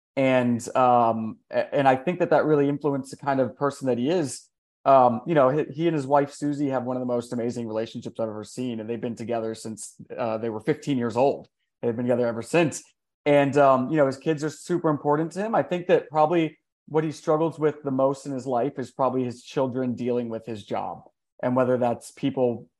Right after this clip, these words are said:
that they know in their life reacting negatively to his job, or also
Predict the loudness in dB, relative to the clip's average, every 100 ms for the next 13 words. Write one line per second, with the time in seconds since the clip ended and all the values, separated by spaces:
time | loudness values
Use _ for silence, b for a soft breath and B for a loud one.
0 | -2 -2 0 0 2 4 4 4 2 2
1 | 0 -4 -18 -6 -4 -4 -4 0 2 2
2 | 0 2 0 -2 -4 0 4 4 2 -4
3 | _ _ 0 4 4 2 2 4 6 4
4 | 0